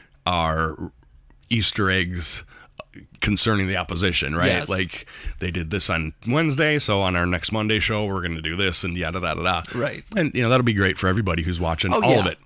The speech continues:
Speaker 2: I
Speaker 1: And,
Speaker 2: think
Speaker 1: and
Speaker 2: going
Speaker 1: there won't be a head-to-head, at least early on. There's not a head-to-head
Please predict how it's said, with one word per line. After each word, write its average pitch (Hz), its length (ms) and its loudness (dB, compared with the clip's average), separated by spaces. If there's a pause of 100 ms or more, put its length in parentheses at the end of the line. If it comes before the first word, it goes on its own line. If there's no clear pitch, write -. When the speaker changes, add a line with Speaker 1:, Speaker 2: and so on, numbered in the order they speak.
Speaker 2:
I - 80 2
Speaker 1:
And, 147 80 4
Speaker 2:
think 147 120 2
Speaker 1:
and 156 80 4
Speaker 2:
going 147 100 6
Speaker 1:
there 139 120 4
won't 143 220 2
be 143 120 6
a 131 80 4
head-to-head, 107 720 2
at 107 140 0
least 110 280 0
early 120 300 2
on. 117 180 2
There's 95 160 -2
not 120 140 2
a 98 40 2
head-to-head 98 800 2